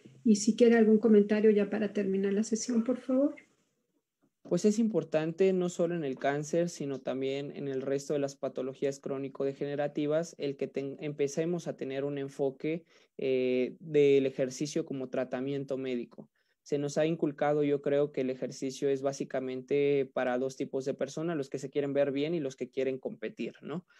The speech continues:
Speaker 2: Pero, eh, hay que tener en cuenta que el acceso al ejercicio o a la actividad física es para todo mundo y todo mundo puede realizarlo. Como ustedes ven, a las pacientes con cáncer de mama son pacientes que ya perdieron a lo mejor veinte kilos en un mes,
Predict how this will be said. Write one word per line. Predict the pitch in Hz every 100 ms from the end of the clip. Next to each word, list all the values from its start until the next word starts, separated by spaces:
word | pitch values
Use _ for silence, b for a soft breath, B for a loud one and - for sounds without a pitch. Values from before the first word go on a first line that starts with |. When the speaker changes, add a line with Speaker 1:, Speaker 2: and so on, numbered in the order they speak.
| b b -
Speaker 2:
Pero, | 147 160 180 196 175
eh, | - 139 135 135
hay | 147
que | 147
tener | 151 143 139 139
en | 147
cuenta | 156 147 139 156
que | 151 143 151
el | 139
acceso | 131 - 160 -
al | 151
ejercicio | 139 131 - 139 147 170
o | 170 131
a | 127
la | 127
actividad | 123 - 131 139 139
física | 147 139 143 - 190 220 b b
es | - 160
para | - 156 139
todo | 147 147
mundo | 165 202 180 143
y | 143
todo | 190 196
mundo | 175 185 175
puede | - 147 147
realizarlo. | 135 131 127 160 139 131 - _
Como | - 143
ustedes | 139 160 160 143
ven, | 151 170 196 -
a | 143
las | 139 139
pacientes | - 139 165 180 160 -
con | 139
cáncer | 131 143 147 143
de | 143
mama | 147 143 175
son | 175 147
pacientes | 139 143 139 -
que | 135
ya | 131 139
perdieron | 143 139 143 131
a |
lo | 123
mejor | 123 135 127
veinte | 139 147 131
kilos | 143 135 127
en | 127
un | 131
mes, | 139 165 165 165